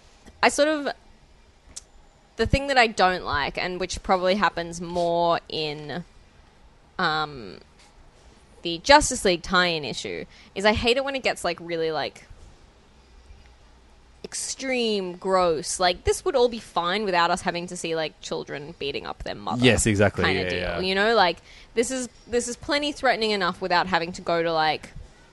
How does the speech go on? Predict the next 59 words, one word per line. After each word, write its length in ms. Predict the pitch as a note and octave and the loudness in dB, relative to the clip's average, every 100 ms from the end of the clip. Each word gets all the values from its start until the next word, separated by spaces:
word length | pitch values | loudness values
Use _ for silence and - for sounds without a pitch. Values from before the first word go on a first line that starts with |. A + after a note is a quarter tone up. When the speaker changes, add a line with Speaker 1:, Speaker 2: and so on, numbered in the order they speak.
| _ _ _ - - _ - - - - - - - _ G1+ | _ _ _ -20 -20 _ -20 -20 -20 -20 -20 -20 -20 _ -14
Speaker 1:
uh, 260 | G1+ G1+ C2+ | -10 -8 -6
like, 180 | B2+ - | -6 -6
sick 560 | - - G#3+ A#3 - | -6 -4 -4 -4 -2
level. 460 | B3+ C4+ D#4 E4+ D#4+ - - | 2 2 2 -2 -4 -10 -14
You 100 | B3+ | -4
know 100 | B3+ | 0
what 100 | C4 | 2
I 80 | C4 | 2
mean? 320 | C4+ D4 D#4 - - - | 0 -4 -8 -12 -16 -2
Speaker 2:
Yeah. 180 | G#3 G3 | 2 2
Speaker 1:
Am 140 | G3+ | 2
I 60 | G3+ | 0
being 200 | G#3 G3+ | 2 0
really 180 | G3 | -2
prudish? 480 | F#3+ - F#3+ G3+ - - | -4 -4 -4 -6 -8 -2
Maybe. 140 | D3+ | 6
Speaker 2:
Yeah, 80 | D#3 | 6
no, 80 | D3+ | 8
no, 100 | D3+ | 6
no. 160 | D#3 C3+ | 6 4
I 100 | C#3 | 6
know. 100 | C#3+ | 4
I 80 | |
agree. 160 | A2+ C3+ | 6 4
It 80 | C3 | 6
doesn't 260 | D3+ C#3+ | 4 4
quite 380 | A2+ A2 A#2 A2 | -2 4 6 6
get 180 | A2 G2 | 4 0
there 160 | G2 F#2 | 2 2
in 100 | F#2 | 0
this. 200 | F2+ - | -4 -6
It's, 160 | G2 | -10
it's 180 | G2+ G2+ | -10 -6
the 80 | F#2+ | 0
backup 280 | G#2 - E2+ | 2 0 -4
issue. 180 | D#2+ A2+ | 0 2
We, 60 | |
we, 140 | D3+ C#3+ | 4 4
we 100 | C#3 | 4
can 180 | C3+ C3 | 2 4
talk 120 | B2+ | 6
about 140 | G2+ | 4
that 120 | F2+ | 2
now. 140 | F2+ E2 | -2 -2
So 60 | |
Speaker 1:
Yeah. 200 | G2 G2+ | 0 2
Speaker 2:
yeah, 140 | G#2 E2 - - - - | 0 -2 -8 -20 -20 -2
there's 120 | A#2+ A#2+ | 6 10
one 140 | C#3+ | 12
more 120 | B2+ | 12
issue 200 | A#2+ A#2+ | 8 6
of 60 | G#2 | 4
the 40 | G2 | 4
Justice 280 | G2+ G2+ | 4 2
League 140 | G2 F#2 | 0 0
versus 200 | F2+ - | 0 -2
Suicide 460 | F#2+ F#2 F#2 F2+ F2+ - - | -2 0 2 0 -2 -14 -10
Squad 440 | - F#2 E2+ E2+ | -2 0 0 -4
left. 380 | F#2 G2+ F#2+ - | -2 0 -2 -8